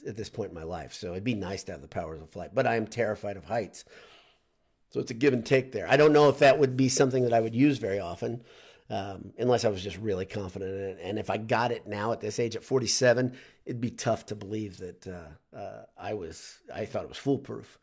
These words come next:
I'd be like the Greatest American Hero, for an eighties reference. If you don't know it, look up The Greatest American Hero. He couldn't land. He couldn't control the flight,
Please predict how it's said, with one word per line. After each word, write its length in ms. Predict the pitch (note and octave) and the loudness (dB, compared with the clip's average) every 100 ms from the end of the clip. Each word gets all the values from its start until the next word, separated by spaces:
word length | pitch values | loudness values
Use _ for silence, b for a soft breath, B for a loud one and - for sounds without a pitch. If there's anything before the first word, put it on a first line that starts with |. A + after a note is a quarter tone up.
| b | b
I'd 120 | B2 | 0
be 80 | C#3 | 6
like 160 | B2+ A#2 | 6 4
the 60 | |
Greatest 320 | A2+ B2+ A#2 A2 | 0 0 0 0
American 340 | A2 G#2+ G2 | -2 -2 -4
Hero, 300 | G#2+ A2 F2+ | -2 -2 -2
for 140 | G2 | -6
an 80 | F#2+ | -6
eighties 340 | F#2+ G#2+ F#2+ F#2+ | -4 -6 -6 -8
reference. 440 | E2+ D#2 - - _ b b | -10 -14 -18 -20 _ b b
If 80 | b | b
you 40 | A2 | -4
don't 220 | A2+ A#2+ | -4 2
know 160 | B2 | 4
it, 200 | G#2 - - b b b b b G#2+ | 2 -2 -16 b b b b b -12
look 80 | |
up 80 | G#2+ | -12
The 60 | A2 | -10
Greatest 300 | A2 G#2+ A2+ | -8 -8 -6
American 260 | G#2 G2 | -8 -4
Hero. 260 | G#2+ A2 D#2 B2+ | -2 -2 -2 -6
He 80 | |
couldn't 280 | B2 E3 C#3 | 0 2 4
land. 460 | B2 A#2+ F2 C#2 - | 2 2 0 -6 -16
He 100 | - | -14
couldn't 500 | - - E3 D3+ - | 0 6 6 6 -2
control 440 | - B2+ - C#3 B2+ | 0 0 4 4 4
the 100 | - | 0
flight, 420 | - B2 A2 F#2+ | -4 0 0 -2